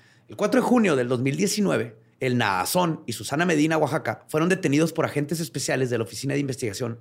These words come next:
de California después de que su vuelo charter procedente de México aterrizara en el Aeropuerto Internacional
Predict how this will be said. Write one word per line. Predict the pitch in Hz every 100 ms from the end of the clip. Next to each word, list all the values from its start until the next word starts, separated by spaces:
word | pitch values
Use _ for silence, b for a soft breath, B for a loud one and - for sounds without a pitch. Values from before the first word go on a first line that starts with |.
| -
de | 101
California | 107 95 214 190 117 120 b b b b b
después | 160 156 220
de | 233
que | 240
su | 196
vuelo | 165 165 175
charter | 180 175 135 127
procedente | - 120 120 127 135
de | 160
México | 165 147 143 143 139
aterrizara | 143 139 127 151
en | 160
el |
Aeropuerto | 151 123 123 117
Internacional | 139 123 107 104 101